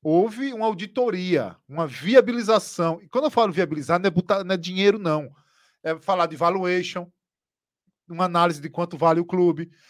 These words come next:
é você trazer o mecanismo de solidariedade, o que é que é isso? Quanto vale a tua base? Qual é a promessa que tua base tem? Como é que eu vou investir na tua base? Tem estrutura, não tem estrutura? É sobre isso.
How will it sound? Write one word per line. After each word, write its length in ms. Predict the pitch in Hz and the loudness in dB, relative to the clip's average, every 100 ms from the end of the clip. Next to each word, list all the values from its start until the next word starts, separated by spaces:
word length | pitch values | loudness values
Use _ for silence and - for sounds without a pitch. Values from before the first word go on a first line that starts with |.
| _ | _
é 120 | - 156 | -2 -2
você 280 | 180 - | -2 -4
trazer 260 | 175 180 156 | 0 0 0
o 40 | |
mecanismo 500 | 175 180 185 170 175 | -2 -2 -2 -8 -10
de 100 | 165 | -10
solidariedade, 840 | 170 175 160 165 175 170 170 170 170 | -4 -4 0 0 0 4 4 4 0
o 40 | |
que 80 | 180 | -6
é 40 | |
que 100 | 180 | -2
é 80 | 180 | 0
isso? 240 | 170 139 - - _ | 0 -6 -14 -20 _
Quanto 340 | 190 196 196 | -2 -2 -2
vale 260 | 147 170 175 | 4 4 4
a 40 | |
tua 240 | - 170 | 2 2
base? 580 | 156 156 165 170 160 175 _ _ _ _ _ _ | 6 6 6 4 -2 -16 _ _ _ _ _ _
Qual 200 | 190 185 | 4 6
é 40 | |
a 60 | 180 | 4
promessa 460 | 185 180 165 175 185 | 0 -6 -4 -6 -8
que 60 | |
tua 180 | - 165 | -4 -2
base 320 | 151 160 160 | 2 0 -2
tem? 480 | - 170 170 170 175 _ _ _ _ _ _ _ | -6 -4 -4 -6 -14 _ _ _ _ _ _ _
Como 160 | 170 | -2
é 40 | 185 | 0
que 80 | |
eu 40 | 185 | 0
vou 100 | 185 | -2
investir 320 | 175 165 - | -2 -4 -2
na 80 | 165 | -8
tua 200 | 170 170 | 0 0
base? 440 | 156 165 175 151 | 2 4 4 0
Tem 160 | - 196 | -6 -6
estrutura, 540 | 190 185 180 170 180 | -6 -8 -8 -4 -4
não 120 | 180 170 | -4 -8
tem 160 | 185 | -14
estrutura? 640 | 180 170 151 170 175 180 180 _ _ _ _ _ _ | -14 -16 -8 -2 0 0 -4 _ _ _ _ _ _
É 60 | 139 | -6
sobre 360 | - 240 285 | 4 4 4
isso. 360 | 220 190 - | 0 0 -4